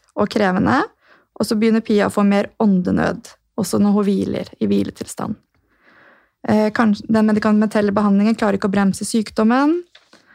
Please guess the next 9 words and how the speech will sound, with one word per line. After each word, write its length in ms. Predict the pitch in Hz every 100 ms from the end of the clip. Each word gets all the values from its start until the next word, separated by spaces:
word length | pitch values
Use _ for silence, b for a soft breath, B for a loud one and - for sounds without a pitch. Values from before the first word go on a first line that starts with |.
| b b b b - 214
Eh, 540 | 202 196 190 190 185 190 - -
Pia 360 | 240 208 196 202 214
er 60 |
nå 140 | 208 202
avhengig 400 | 202 185 190 185
av 160 | 196 196
å 40 |
få 140 | - 190 -
oksygen 720 | - - 185 190 190 202